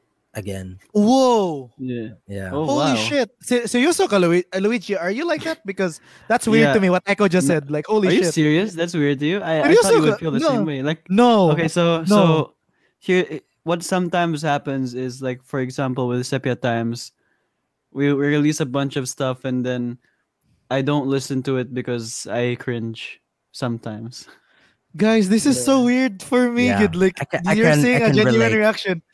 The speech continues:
Speaker 2: You're seeing a
Speaker 1: Yeah.
Speaker 2: genuine reaction, good.
Speaker 1: So, like, that means, Doms, nga, you like all your songs?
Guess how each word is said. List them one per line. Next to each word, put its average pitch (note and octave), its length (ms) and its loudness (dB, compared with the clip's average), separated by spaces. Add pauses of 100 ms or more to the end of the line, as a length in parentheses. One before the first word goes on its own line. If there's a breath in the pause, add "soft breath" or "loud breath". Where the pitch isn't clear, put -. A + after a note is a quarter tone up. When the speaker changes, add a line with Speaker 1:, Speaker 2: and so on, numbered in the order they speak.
(120)
Speaker 2:
You're G#3 100 -2
seeing C4 300 -4
a A#3+ 80 0
Speaker 1:
Yeah. F#3 160 -2
Speaker 2:
genuine A3+ 260 -4
reaction, G#3 600 -4
good. C#3 160 -8 (200)
Speaker 1:
So, F#3+ 160 0
like, G#3 320 2
that F#3 300 0
means, F#3 640 2 (300)
Doms, A#2+ 480 -2
nga, G#2+ 260 -4
you G#2+ 160 -6
like B2 320 -4
all G#2+ 140 -4
your G2 160 -6
songs? G#2+ 440 -14